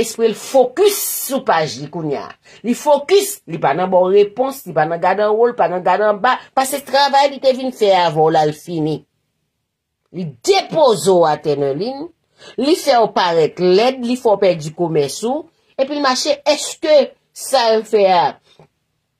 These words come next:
Li gen tò non, estrateji li. Li fè ou pèdi ou la. Li fè ou pèdi ou la. Gade kòman ke y ap rele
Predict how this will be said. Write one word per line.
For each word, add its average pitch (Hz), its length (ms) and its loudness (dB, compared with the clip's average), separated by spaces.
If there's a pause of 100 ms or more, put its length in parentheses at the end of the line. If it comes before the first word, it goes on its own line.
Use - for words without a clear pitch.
(180)
Li 208 160 -8
gen 202 240 2
tò 208 240 4
non, 233 320 0 (160)
estrateji 180 720 -2
li. 123 160 -10 (1120)
Li 147 80 -8
fè 214 240 -2
ou 208 140 4
pèdi 180 480 2
ou 160 240 0
la. 135 180 0 (2250)
Li 156 80 -6
fè 214 220 -2
ou 208 180 4
pèdi 165 400 0
ou 131 220 -2
la. 92 160 -10 (440)
Gade 226 400 -2
kòman 208 460 0
ke 180 160 -2
y 156 180 -2
ap 180 160 -2
rele 220 300 2